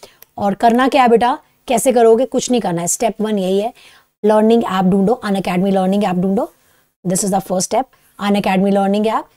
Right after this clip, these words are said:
सेकंड is install करें। इंस्टॉल करने के बाद what do you do?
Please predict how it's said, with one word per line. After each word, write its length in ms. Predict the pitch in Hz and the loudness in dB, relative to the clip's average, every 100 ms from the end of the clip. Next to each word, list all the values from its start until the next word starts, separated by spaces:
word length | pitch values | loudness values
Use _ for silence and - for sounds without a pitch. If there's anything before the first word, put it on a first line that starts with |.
| _ | _
सेकंड 460 | - 254 233 254 240 | -4 0 2 2 2
is 120 | 226 | 0
install 560 | 240 214 - 220 220 226 | -2 -2 0 2 2 2
करें। 280 | 247 285 - _ _ - | 0 -2 -8 _ _ -2
इंस्टॉल 420 | 240 - 247 233 | -2 0 2 4
करने 280 | 240 226 226 | 4 2 2
के 100 | 240 | 2
बाद 260 | 196 208 | 0 0
what 140 | 202 208 | 0 2
do 160 | 226 240 | 4 4
you 60 | |
do? 200 | 240 370 | 4 0